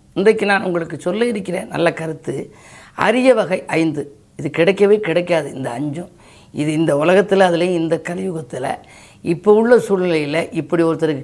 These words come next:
கிடைச்சிச்சு அப்படின்னா, அவங்க பெரிய பாக்கியம் செஞ்சவங்க. அப்படி என்னைக்கா அந்த அஞ்சு அரியது,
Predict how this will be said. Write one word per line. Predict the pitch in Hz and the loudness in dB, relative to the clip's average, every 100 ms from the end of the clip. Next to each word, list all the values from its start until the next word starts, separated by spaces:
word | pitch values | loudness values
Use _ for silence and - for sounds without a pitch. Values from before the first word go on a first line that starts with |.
| - | 2
கிடைச்சிச்சு | 196 220 220 220 190 | 2 2 0 2 2
அப்படின்னா, | 160 165 190 | 2 -2 -4
அவங்க | - 156 | -6 -6
பெரிய | 147 147 170 190 | -4 -4 -4 -4
பாக்கியம் | - 151 - 147 | -2 -6 -4 -8
செஞ்சவங்க. | 139 139 139 - - - _ - - - | -8 -12 -12 -12 -16 -18 _ -20 -20 -4
அப்படி | 190 185 208 220 | -2 0 0 2
என்னைக்கா | 262 254 240 | 2 2 2
அந்த | 214 185 | 2 -2
அஞ்சு | 175 185 180 175 | -2 -2 2 2
அரியது, | 180 190 175 165 160 - | 0 0 0 0 -4 -10